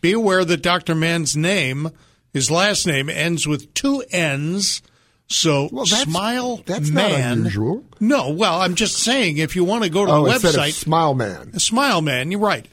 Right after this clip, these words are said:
Speaker 1: Smile Man dot com. Um, and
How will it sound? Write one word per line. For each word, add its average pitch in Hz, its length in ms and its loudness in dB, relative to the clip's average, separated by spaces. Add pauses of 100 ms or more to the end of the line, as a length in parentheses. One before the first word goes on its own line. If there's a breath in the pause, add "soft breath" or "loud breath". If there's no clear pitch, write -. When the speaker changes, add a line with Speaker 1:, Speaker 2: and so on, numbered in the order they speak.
(200 soft breath)
Speaker 1:
Smile 226 480 2
Man 147 480 0
dot 180 320 0
com. 147 640 -2 (540)
Um, 139 400 0
and 170 380 -2